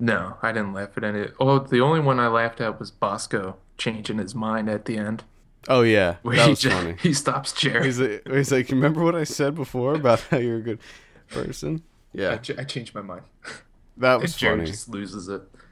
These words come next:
Speaker 1: I thought that was funny, and the, the date, like, immediately after slicing the deer's neck, he answers the riddle.
Speaker 2: Answers the Lucifer
Speaker 1: <laughs>
Speaker 2: question. <laughs> Yeah. Uh.
Speaker 1: But it does, it's 'cause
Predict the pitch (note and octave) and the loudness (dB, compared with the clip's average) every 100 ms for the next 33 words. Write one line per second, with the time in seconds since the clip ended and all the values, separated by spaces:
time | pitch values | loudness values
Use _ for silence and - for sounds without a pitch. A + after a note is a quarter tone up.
0 | _ - C3+ C#3+ B2+ A#2+ A#2+ A#2+ A2+ A2 | _ -2 0 2 2 0 -2 -4 -4 -4
1 | G#2 A2+ G#2+ G#2 _ G#2+ G2 G2 F#2+ _ | -6 -6 -8 -10 _ -8 -8 -10 -12 _
2 | _ - G#2 - G#2 F#2+ F#2 _ _ _ | _ -12 -12 -6 -6 -6 -10 _ _ _
3 | G#2 G2 - - A#2+ G#2 G#2+ G#2+ G#2 A2 | -12 -12 -12 -12 -10 -6 -4 -4 -6 -4
4 | G2 G#2 G2+ A2+ G2+ G#2 - A2 G#2 - | -2 -2 -6 -6 -6 -8 -8 -6 -6 -8
5 | G2+ F#2+ G#2 G2+ G#2+ G#2 F#2+ - _ _ | -10 -6 -6 -6 -6 -6 -6 -8 _ _
6 | _ G#2 F#2+ G2+ G2 F#2+ F#2+ - _ - | _ -8 -6 -8 -8 -8 -8 -14 _ -12
7 | F#2+ G2+ C#3 C3+ - C3 B2 A2+ A2 B2+ | -6 -2 2 2 2 -2 0 2 2 2
8 | - B2 - C3+ A#2+ - - E3+ - E3 | 0 0 2 2 2 -6 -2 -2 -2 -6
9 | - C3 - _ _ - - - - - | -6 -10 -10 _ _ -20 -20 -20 -20 -20
10 | - - - - - - C#3+ A#2 A2 G#2 | -20 -20 -20 -20 -20 -10 -2 -2 -2 -4
11 | F#2+ A#2+ - - D#3+ D#3+ D3 F3 F3 E3 | -8 -14 -20 -2 2 2 2 0 0 -2
12 | C#3+ - - D3 C3+ - _ _ _ _ | -8 -12 -2 0 -2 -10 _ _ _ _
13 | - C#3+ | -8 -8